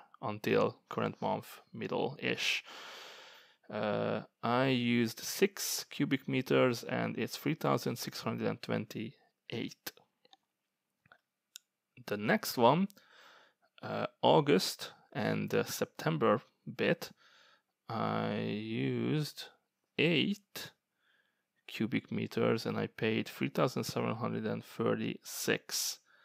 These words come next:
So basically you can just divide that by two and you get the monthly.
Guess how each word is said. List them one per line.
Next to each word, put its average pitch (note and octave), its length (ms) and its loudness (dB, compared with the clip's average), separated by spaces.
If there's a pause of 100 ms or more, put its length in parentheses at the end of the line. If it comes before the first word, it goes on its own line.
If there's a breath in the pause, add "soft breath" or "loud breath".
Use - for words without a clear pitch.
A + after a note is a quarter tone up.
(200 soft breath)
So - 100 -8
basically C3 240 6
you G#2+ 40 2
can G2+ 200 0
just G2+ 220 -2
divide G#2+ 300 -2
that G#2 160 -2
by G#2+ 160 -4
two - 180 -8
and G#2 140 -6
you G#2+ 80 -6
get G#2+ 240 -4
the A2 80 -4
monthly. A2 440 0